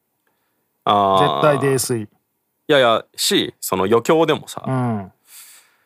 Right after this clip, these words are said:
Speaker 1: まあ、
Speaker 2: あと、
Speaker 1: 泥酔は良くないし。
Speaker 2: あと、新婦、あの、新郎新婦のお嫁さんのことを、その、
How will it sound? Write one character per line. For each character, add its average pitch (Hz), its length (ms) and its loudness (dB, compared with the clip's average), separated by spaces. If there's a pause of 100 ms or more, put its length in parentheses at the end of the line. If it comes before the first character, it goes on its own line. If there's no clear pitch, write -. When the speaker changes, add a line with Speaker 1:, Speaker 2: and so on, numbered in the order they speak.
(260)
Speaker 1:
ま 117 80 2
あ、 - 20 2
Speaker 2:
あ - 40 0
と、 175 60 4
Speaker 1:
泥 233 160 2
酔 226 160 2
は 214 80 4
良 214 100 2
く 147 120 -6
な 127 100 2
い 107 80 0
し。 113 360 -2
Speaker 2:
あ 165 80 -2
と、 170 100 0
新 220 260 2
婦、 160 280 -2
あ 156 120 0
の、 156 120 2
新 185 280 2
郎 185 100 2
新 180 180 0
婦 156 120 0
の 127 80 2
お 135 60 2
嫁 151 180 4
さ 156 160 0
ん 156 80 0
の 156 100 0
こ 143 140 -4
と 147 320 2
を、 131 40 0
そ 127 140 -4
の、 123 420 0